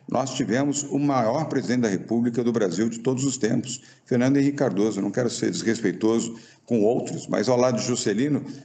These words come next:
foi o maior presidente do Brasil e foi do P S D B. Aliás, é o presidente de honra do P S D B. Eh, prévias somam, prévias agregam, prévias impulsionam. Eh, Eduardo Leite é um ótimo, eh, governador do estado do Rio Grande do Sul,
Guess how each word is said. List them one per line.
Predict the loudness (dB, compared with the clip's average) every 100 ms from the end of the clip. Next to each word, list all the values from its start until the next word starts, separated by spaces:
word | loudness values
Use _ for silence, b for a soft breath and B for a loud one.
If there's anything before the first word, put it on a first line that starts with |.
| -8
foi | -2
o | 2
maior | 2
presidente | 2 0 0 -2 -2
do |
Brasil | 0 0 2 0
e |
foi | 2 0
do | 0
P | 0
S | 0 0
D | 0
B. | 2 2
Aliás, | 2 2 0
é |
o | 0
presidente | 0 0 0
de | 2
honra | 2 2 -2 -6 B B -6
do | -4
P | 0
S | 0 0
D | -4
B. | -4 -8 B B B -4
Eh, | -2 0
prévias | 2 4 4 4 2
somam, | 2 2 2 2 0 0
prévias | 0 2 2 2
agregam, | 2 2 2 2 0 -2 -8 -10 -10 -4 -4 0
prévias | 0 2 2
impulsionam. | 0 0 0 0 2 2 0 -4 B B _
Eh, | -4
Eduardo | 0 0 2
Leite | 2 2 2
é |
um | 2
ótimo, | 4 2 0 0 0 2
eh, | 2 4 2 0
governador | 4 6 6 6 4
do |
estado | 2 2
do | 2
Rio | 0
Grande | 0
do | 0
Sul, | 2 4 2